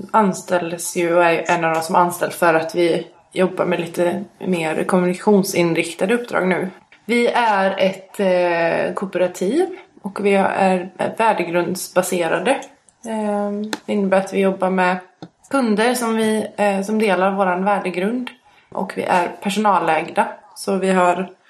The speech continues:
alla vi som jobbar på Rabars är också delägare och vi har lika stort ansvar och inflytande över våra arbetsroller.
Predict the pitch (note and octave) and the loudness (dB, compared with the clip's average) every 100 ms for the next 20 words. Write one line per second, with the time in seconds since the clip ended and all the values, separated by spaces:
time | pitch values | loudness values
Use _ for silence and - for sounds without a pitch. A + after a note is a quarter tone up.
0 | - - - - G3 F#3+ G3 F#3+ F3+ F3 | -20 -20 -6 0 2 2 2 2 2 2
1 | D#3 E3+ E3+ E3+ - - - - - D#3 | 2 2 2 2 0 -2 -2 -2 -2 -2
2 | E3+ F3 D#3 D3+ - D#3+ D#3 D#3 F3+ F3+ | 0 2 2 2 0 -2 -2 -2 0 0
3 | F3+ F3 - F3 - E3+ D#3+ - D#3+ E3 | -2 -6 -8 -2 0 0 -2 0 0 0
4 | E3+ E3+ G3 - B2 - F#3+ G#3+ G#3+ G3+ | -2 0 0 0 -2 -4 -2 0 2 2
5 | F#3+ F#3+ F#3 G3 - G#3 G3 G3 - A3+ | 2 0 0 -4 -2 0 0 -4 -6 -4
6 | A3+ D4 D#4 | 0 0 -2